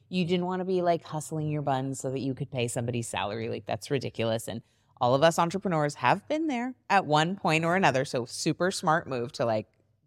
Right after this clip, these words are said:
bring it, simplify, right? Between th-, this, between then and now,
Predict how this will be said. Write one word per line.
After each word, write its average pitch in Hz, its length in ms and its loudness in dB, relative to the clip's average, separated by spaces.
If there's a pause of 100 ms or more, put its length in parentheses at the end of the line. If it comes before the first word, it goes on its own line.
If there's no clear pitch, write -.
(140)
bring 113 180 -4
it, 151 160 -4
simplify, 131 560 0
right? 143 320 2 (640)
Between 190 580 -2 (340)
th-, 165 280 -8 (260)
this, 190 260 4 (400)
between 175 340 0
then 170 360 4
and 170 260 0
now, 147 460 2